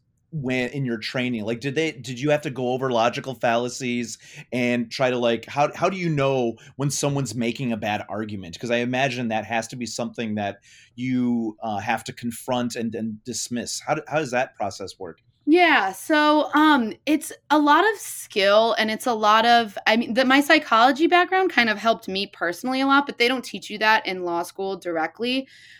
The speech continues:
Speaker 2: Um, but it's a lot of get,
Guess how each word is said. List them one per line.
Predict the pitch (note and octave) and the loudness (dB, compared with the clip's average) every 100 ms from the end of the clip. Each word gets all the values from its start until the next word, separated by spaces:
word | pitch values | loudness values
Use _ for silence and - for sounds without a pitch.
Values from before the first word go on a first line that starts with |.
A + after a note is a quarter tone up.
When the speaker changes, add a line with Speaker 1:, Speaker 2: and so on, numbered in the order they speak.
| - A#3 | -4 4
Speaker 2:
Um, | A3+ G#3 F#3 F3+ - | 6 6 2 -6 4
but | B3 A#3 | 4 4
it's | C4 C4+ | 2 2
a | D#4+ | 2
lot | C#4 D4+ E4+ F4 | 4 4 4 4
of | F4 E4+ D4+ A3 - _ _ _ _ _ _ _ _ _ G3+ | 4 4 4 0 -12 _ _ _ _ _ _ _ _ _ 0
get, | D#4 D#4 | 0 0